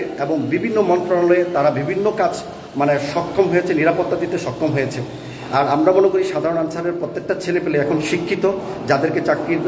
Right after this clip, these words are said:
চাকরিতে নাই, তারা ঘরে বসে আছে, অনেক কষ্ট করতেছে। এই মুহূর্তে, এই বয়সে তারা অন্য কোনো সরকারি চাকরিও পাবে না। তারা যদি আজকে সেনাবাহিনী, নৌবাহিনী, বিমান, বিমান বাহিনী বা সাধারণ আনসার ছাড়া যদি অন্য কোনো বাহিনীতে তারা চাকরি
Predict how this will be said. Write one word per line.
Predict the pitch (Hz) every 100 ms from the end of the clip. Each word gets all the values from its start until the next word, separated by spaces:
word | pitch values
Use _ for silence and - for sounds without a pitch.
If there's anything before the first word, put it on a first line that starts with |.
| 170
চাকরিতে | - 156 175 175
নাই, | 156 143 143
তারা | 151
ঘরে | 131 147
বসে | 180 170 170
আছে, | 151
অনেক | 143 185 -
কষ্ট | 151 180
করতেছে। | 147 - - 117 - - 170
এই | 202
মুহূর্তে, | 196 196 190 196
এই | 180
বয়সে | 208 156 165 160 165
তারা | 160 156 156 147
অন্য | 175 196
কোনো | 175
সরকারি | - 180 175 180 170
চাকরিও | 180 175 180
পাবে | 135 123
না। | 120
তারা | 143
যদি | 156 165
আজকে | 160 - 170 175 - -
সেনাবাহিনী, | 160 160 156 156
নৌবাহিনী, | 156 156 156 156
বিমান, | 156 165
বিমান | 165 147 160 165
বাহিনী | 160 160 156 156 - -
বা |
সাধারণ | 123 123 160 180
আনসার | 170 180
ছাড়া | 165 160
যদি | 160 151
অন্য | 147 170
কোনো | 180 165
বাহিনীতে | 147 147 151 147
তারা | 151 143
চাকরি | 160 175